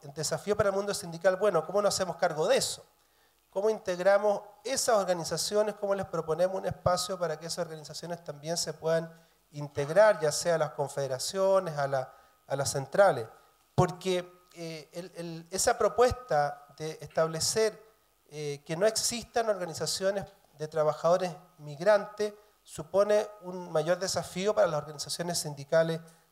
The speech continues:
nacionales, que es asumir sus temas. Eh, finalmente yo me incorporo a un sindicato porque esa organización responde a mis necesidades.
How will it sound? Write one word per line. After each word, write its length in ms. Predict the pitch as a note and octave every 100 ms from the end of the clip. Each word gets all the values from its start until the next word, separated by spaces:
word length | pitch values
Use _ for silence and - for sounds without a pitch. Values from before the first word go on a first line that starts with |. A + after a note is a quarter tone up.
| -
nacionales, 720 | D3+ - E3 G3+ E3+ E3 F3+ - _ _
que 160 | - F#3+
es 160 | - G3
asumir 380 | - D#3+ F#3+ A3+
sus 220 | A3 -
temas. 260 | D#4 C#3 - - _ _ _ _ _ _ _ _ _
Eh, 580 | D3+ C#3+ C#3 C3+ C3 - -
finalmente 560 | E3+ E3+ F#3+ G#3 G#3
yo 100 | G3
me 80 | G#3+
incorporo 440 | G#3+ F#3+ - A3+
a 40 | A#3
un 80 | G3+
sindicato 960 | G3 E3+ D3+ A#3 A#3 - G#3+ C4+ -
porque 260 | F3 E3 G#3
esa 140 | - A3+
organización 600 | G3+ E3 E3 - A3 A3+
responde 600 | G3 - - D4 C#4+ B3
a 20 |
mis 160 | A#3+
necesidades. 760 | A3+ G#3+ F#3 - C4+ B3 C3